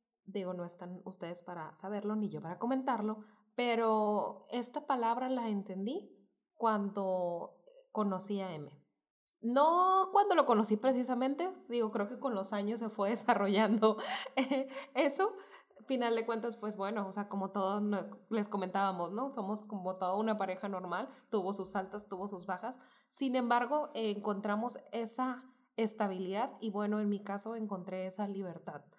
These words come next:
esa libertad de poder ser quien de verdad soy, esa libertad de poder hablar y decir lo que pienso, eh, esa libertad de, de ser quien soy,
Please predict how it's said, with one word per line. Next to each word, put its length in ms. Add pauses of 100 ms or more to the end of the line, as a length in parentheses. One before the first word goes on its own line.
(260)
esa 260
libertad 460
de 100
poder 440
ser 360 (240)
quien 240
de 80
verdad 360
soy, 340 (380)
esa 300
libertad 500
de 160
poder 340
hablar 500 (240)
y 160
decir 380
lo 220
que 100
pienso, 580 (360)
eh, 580
esa 220
libertad 560 (320)
de, 840 (920)
de 120
ser 320
quien 240
soy, 260